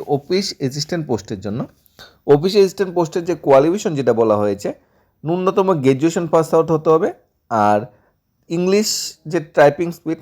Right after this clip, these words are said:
ম্যাক্সিমাম থার্টি থাকতে হবে। যদি নিলিট সিসিসি হ্যাভিং পাস বা ইংলিশে, উম, তোমার যদি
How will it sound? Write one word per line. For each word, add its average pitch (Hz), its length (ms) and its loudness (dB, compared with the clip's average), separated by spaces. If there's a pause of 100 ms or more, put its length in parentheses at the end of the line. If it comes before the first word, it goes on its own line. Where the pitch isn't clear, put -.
ম্যাক্সিমাম 135 360 -2
থার্টি 135 320 -2
থাকতে 151 280 0
হবে। 151 160 -2 (480)
যদি 170 140 2
নিলিট 170 420 4
সিসিসি 175 500 -4 (240)
হ্যাভিং 151 340 0
পাস 143 320 6
বা 135 180 4
ইংলিশে, 139 440 -4 (240)
উম, 127 300 -10
তোমার 123 340 0
যদি 127 200 -4